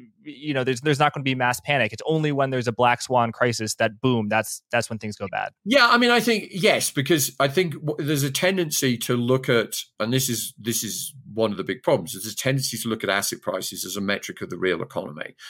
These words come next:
Speaker 2: And as long as there, that's an, that known unknown is i-, out there and something else is, is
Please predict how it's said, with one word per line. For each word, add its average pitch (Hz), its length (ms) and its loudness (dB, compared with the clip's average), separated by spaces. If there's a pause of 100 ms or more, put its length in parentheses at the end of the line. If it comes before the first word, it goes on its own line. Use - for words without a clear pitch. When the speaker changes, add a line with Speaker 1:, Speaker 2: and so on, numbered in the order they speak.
(320)
Speaker 2:
And 110 220 0
as 110 140 -2
long 139 220 4
as 131 160 4
there, 113 380 4
that's 110 300 0
an, 107 260 -2
that 110 220 0
known 110 260 2
unknown 101 400 0
is 87 160 -4
i-, 92 180 -4
out 101 280 -2
there 151 260 4
and 104 140 -2
something 110 340 0
else 107 340 2
is, 92 300 -4 (540)
is 101 720 2